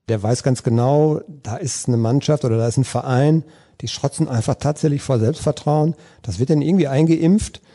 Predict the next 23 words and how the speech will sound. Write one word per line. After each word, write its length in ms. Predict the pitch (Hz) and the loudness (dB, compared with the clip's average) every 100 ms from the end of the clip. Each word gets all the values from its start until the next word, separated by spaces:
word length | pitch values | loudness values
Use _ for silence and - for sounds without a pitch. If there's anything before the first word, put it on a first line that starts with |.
| _ _ - - | _ _ -20 -4
Und 140 | 117 | 2
wenn 100 | 127 | 4
man 140 | 139 127 | 4 4
sieht, 360 | 135 143 - 156 113 | 2 2 -4 -18 -18
ich 160 | 127 - | -14 -6
sag 140 | 113 | -2
mal 120 | 127 | -2
zum 120 | 113 | -2
Beispiel 220 | 117 107 120 | -2 0 0
Leon 300 | 110 139 117 | 2 2 2
Goretzka, 580 | 101 156 - - 151 | 2 -2 -2 -2 0
wie 80 | 113 | 0
der 160 | 107 135 | -2 -2
sich 240 | 147 - | -2 -4
entwickelt 460 | 123 120 - 185 - | -4 -2 0 0 -2
hat, 320 | 110 - - _ _ | -6 -8 -18 _ _
Joshua 300 | 117 - 123 | -8 -2 -2
Kimmich, 400 | - 165 196 - | 2 2 4 2
wie 100 | 135 | -2
der 160 | 120 120 | 0 0
sich 180 | 113 | -2
entwickelt 440 | 123 98 117 107 107 | -4 -4 -4 -4 -4
hat, 220 | 110 - | -8 -10